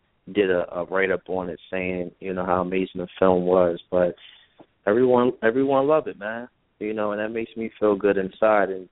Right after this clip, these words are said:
and it just tells me that I'm heading in the right direction.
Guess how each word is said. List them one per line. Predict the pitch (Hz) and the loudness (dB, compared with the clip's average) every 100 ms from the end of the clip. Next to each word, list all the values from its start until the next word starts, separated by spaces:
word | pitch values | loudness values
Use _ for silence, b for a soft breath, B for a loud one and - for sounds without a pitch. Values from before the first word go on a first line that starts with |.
| - | -14
and | 95 | -10
it | 92 | -8
just | 98 - - | -8 -10 0
tells | 101 92 | 2 2
me | 95 | -2
that | 92 | -4
I'm | 92 92 92 | -2 -4 -4
heading | 95 95 | -4 -2
in | 90 90 | -6 -10
the | 87 | -10
right | 92 95 - | -6 -6 -6
direction. | 92 92 95 - 87 | -4 -2 -2 -4 -14